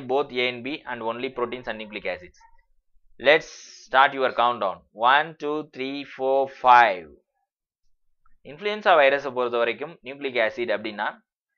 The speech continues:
that is ஆர் என் ஏ. யாரெல்லாம் ஆர் என் ஏ போட்டிருக்கீங்களோ, you are correct. ஆ, நல்ல எனர்ஜெட்டிக்கா நீங்க answers பண்ணணும்.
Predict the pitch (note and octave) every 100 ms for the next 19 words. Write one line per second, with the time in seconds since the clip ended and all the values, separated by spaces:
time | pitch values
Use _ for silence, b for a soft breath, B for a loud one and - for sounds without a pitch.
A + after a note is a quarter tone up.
0 | _ _ F2 G2 B2+ B2+ _ _ F#2+ G2
1 | F#2 F2 - _ _ _ _ _ _ _
2 | _ _ G#2 A#2+ B2 C3 B2 B2+ A#2+ A#2
3 | G#2 G#2+ C3+ A#2 A#2 A#2 A2+ A2+ D3 -
4 | - b b b b b _ - G2 G2
5 | G2+ A#2 C3+ B2+ B2+ B2+ C3+ C3 C3 A#2
6 | A2 B2 B2 - B2 C3 D#3